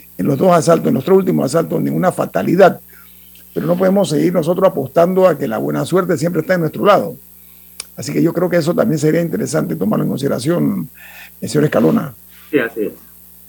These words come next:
Speaker 2: Sí, definitivamente, eh, la, la rápida acción policial, eh,
Speaker 1: Ujú.
Speaker 2: en efecto se da, eh, no es que no se da, sí se da.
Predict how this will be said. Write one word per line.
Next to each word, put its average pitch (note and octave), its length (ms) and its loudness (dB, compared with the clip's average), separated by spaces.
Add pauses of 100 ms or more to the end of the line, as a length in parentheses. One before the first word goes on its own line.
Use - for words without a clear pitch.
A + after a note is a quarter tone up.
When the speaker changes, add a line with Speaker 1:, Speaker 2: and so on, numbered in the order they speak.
(120)
Speaker 2:
Sí, G3 100 2
definitivamente, D#3 1120 2
eh, A2+ 520 0 (760)
la, C#3 220 2
la D3 140 4
rápida F3 340 4
acción E3+ 300 -2
policial, D#3 720 0 (460)
eh, A#2+ 280 -2
Speaker 1:
Ujú. C#3 300 -8
Speaker 2:
en B2 140 -4
efecto C#3+ 400 2
se A#2+ 180 2
da, G#2 400 0 (340)
eh, G#2 280 -4
no G#2+ 260 -4
es A2+ 80 -6
que B2 140 -2
no A#2 140 -2
se A2+ 160 -2
da, F2+ 260 -2 (180)
sí - 100 -14
se G#2 200 -2
da. E2+ 240 -4